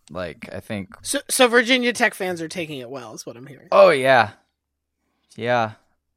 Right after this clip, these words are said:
Speaker 1: I, I think I've seen every possible, you know, usual, usual angry fan thing. Vanilla play calling, and, you know, the, the, "We gotta play this guy." Just, just all the stuff, yeah.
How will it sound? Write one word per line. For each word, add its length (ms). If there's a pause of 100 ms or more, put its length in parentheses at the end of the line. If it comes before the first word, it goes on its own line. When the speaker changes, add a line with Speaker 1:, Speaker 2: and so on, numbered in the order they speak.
(800)
Speaker 1:
I, 220
I 20
think 220
I've 140
seen 260
every 420
possible, 800 (400)
you 100
know, 100
usual, 720 (540)
usual 540
angry 320
fan 400
thing. 280 (1080)
Vanilla 480
play 320
calling, 960
and, 160
you 60
know, 360
the, 120
the, 340
"We 100
gotta 180
play 240
this 180
guy." 420
Just, 300
just 260
all 200
the 100
stuff, 340
yeah. 140